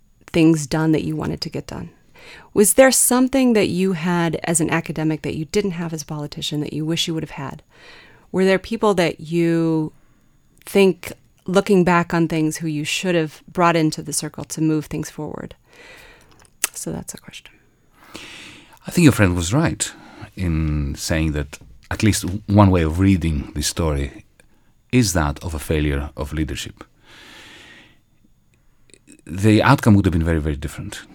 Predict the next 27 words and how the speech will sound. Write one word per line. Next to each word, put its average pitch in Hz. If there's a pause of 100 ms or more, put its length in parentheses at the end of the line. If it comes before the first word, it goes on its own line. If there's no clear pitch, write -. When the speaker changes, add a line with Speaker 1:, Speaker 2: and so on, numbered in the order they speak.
(180)
Speaker 2:
if 87
Alexis 92
Tsipras, - (200)
who -
is 78
the 82
man 85
that, 76
uh, 71 (600)
brought 98
me 85
into 71
government, 71 (200)
and 90
who, -
by 92
the 85
way, 80 (400)
was 78
here 82 (120)
at 73
the 82
L 85
B 80
J 76
school 76 (120)
in, 76